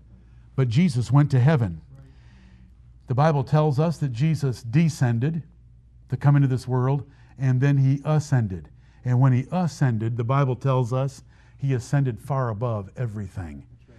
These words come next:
When he descended, he descended into the lowest parts of this earth.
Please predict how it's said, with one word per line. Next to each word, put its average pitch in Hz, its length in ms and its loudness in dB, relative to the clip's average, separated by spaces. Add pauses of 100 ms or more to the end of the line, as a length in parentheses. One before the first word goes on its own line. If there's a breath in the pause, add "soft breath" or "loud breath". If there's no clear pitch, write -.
(160)
When 135 140 2
he 120 100 2
descended, 127 680 0 (240 loud breath)
he 151 120 0
descended 151 500 0
into 147 120 2
the 123 80 -4
lowest 131 380 0
parts 151 260 0
of 123 80 -2
this 135 180 -2
earth. 151 340 -4